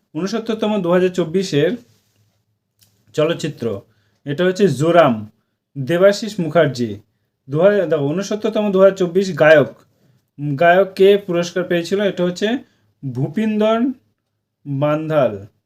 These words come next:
এটা অ্যানিম্যাল মুভির জন্য। তা ঊনসত্তরতম ফিল্মফেয়ার ফেস্টিভ্যাল দু হাজার চব্বিশ লাইফটাইম অ্যাচিভমেন্ট কে? এটা হচ্ছে ডেভিড ধাওয়ান।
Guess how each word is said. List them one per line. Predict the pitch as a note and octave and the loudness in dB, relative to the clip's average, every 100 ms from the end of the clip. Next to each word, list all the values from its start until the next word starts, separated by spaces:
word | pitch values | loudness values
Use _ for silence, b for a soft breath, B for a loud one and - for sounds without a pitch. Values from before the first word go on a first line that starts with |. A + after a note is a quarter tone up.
| _ _ _ _ _ | _ _ _ _ _
এটা | D3 E3+ | -8 -2
অ্যানিম্যাল | E3 E3+ F3 | -2 -2 -4
মুভির | E3 C#3+ C3+ | -2 -2 -4
জন্য। | B2 A#2+ G#2 G2 _ _ _ _ | -6 -6 -8 -14 _ _ _ _
তা | C#3 | -6
ঊনসত্তরতম | D3+ G3+ A3 A3 G#3+ G#3 G3+ | -4 -4 -6 -8 -4 -4 -4
ফিল্মফেয়ার | G3 F#3 F#3 F#3 | -2 -2 -2 -4
ফেস্টিভ্যাল | F#3 F3+ F3+ F3 | -4 -6 -2 -2
দু | D#3+ | 2
হাজার | E3 D#3+ | 2 2
চব্বিশ | E3 C#3+ D3 E3 - _ _ _ _ _ | -2 -2 -2 -2 -8 _ _ _ _ _
লাইফটাইম | C3+ D3 F3+ G#3 G#3+ G#3+ | 0 2 2 0 -4 -2
অ্যাচিভমেন্ট | F#3 D#3+ F3+ D#3 C3+ C3 | -2 -4 -2 2 2 2
কে? | F#3+ F3 | 2 2
এটা | D#3+ | 0
হচ্ছে | F3 F3+ | -2 -2
ডেভিড | D#3 C3 D3 F3+ D3 | -2 -2 2 0 0
ধাওয়ান। | C#3 B2+ A#2 G#2 | 0 2 0 -4